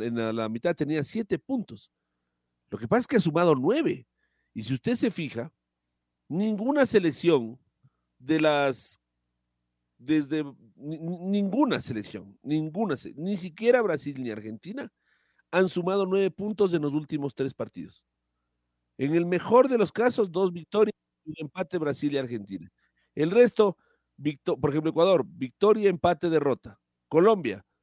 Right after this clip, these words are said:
derrota, empate, empate. Uruguay, derrota, derrota, empate. Perú, Perú, eh, Perú, eh, victoria, empate, eh, derrota, derrota. Paraguay, tres derrotas al hilo. Y Paraguay, que estaba metido en la pelea, tres derrotas al hilo,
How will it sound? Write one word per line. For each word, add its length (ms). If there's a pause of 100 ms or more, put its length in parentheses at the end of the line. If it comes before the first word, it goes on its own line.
(120)
derrota, 480
empate, 320
empate. 400
Uruguay, 420
derrota, 460
derrota, 360
empate. 420 (680)
Perú, 340
Perú, 400 (120)
eh, 440
Perú, 340
eh, 280
victoria, 560
empate, 640
eh, 40
derrota, 360
derrota. 420 (480)
Paraguay, 320
tres 220
derrotas 400
al 100
hilo. 240
Y 80
Paraguay, 380
que 80
estaba 240
metido 240
en 80
la 60
pelea, 340
tres 160
derrotas 400
al 100
hilo, 300